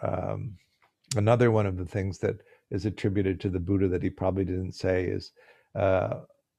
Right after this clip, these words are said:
holding on to anger is like, uh, um, picking up a hot coal to throw at them, but,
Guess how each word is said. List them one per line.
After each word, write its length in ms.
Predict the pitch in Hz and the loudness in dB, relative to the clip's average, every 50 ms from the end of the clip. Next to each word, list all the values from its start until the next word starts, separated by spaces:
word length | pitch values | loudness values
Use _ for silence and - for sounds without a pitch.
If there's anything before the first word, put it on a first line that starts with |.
| _ - | _ -20
holding 560 | - - - 120 117 117 113 107 110 104 98 | -12 -2 2 4 6 6 6 4 4 2 2
on 160 | 98 92 90 - | 0 -2 -2 -2
to 120 | 98 101 | -4 -2
anger 400 | 101 98 101 101 104 98 101 95 | -2 0 0 0 0 0 0 -2
is 140 | 90 - - | -2 0 0
like, 180 | 90 95 - - _ _ - - | -2 -2 -2 -6 _ _ -16 -12
uh, 200 | - - 107 104 - _ _ _ _ _ _ _ - | -10 -8 -8 -8 -8 _ _ _ _ _ _ _ -12
um, 460 | - 127 - - - 101 - - - - - - _ _ _ - | -8 -6 -4 -4 -4 -4 -6 -8 -10 -12 -16 -20 _ _ _ -4
picking 320 | - 147 - 139 127 117 | -2 -2 0 0 0 0
up 160 | 104 98 - | 0 0 2
a 80 | 101 95 | 0 0
hot 380 | - - 104 104 - - - | 2 4 4 4 2 0 -6
coal 440 | - - 120 120 117 113 110 107 98 - | -2 4 6 6 8 8 8 6 4 2
to 120 | - 117 | -4 -8
throw 540 | - - - - 107 110 113 113 113 113 110 | -10 -8 -6 -4 0 4 6 6 6 6 4
at 160 | 113 - - | 2 -2 -4
them, 240 | - 95 95 95 90 | -4 -4 -4 -4 -6
but, 180 | 107 110 - | -6 -8 -8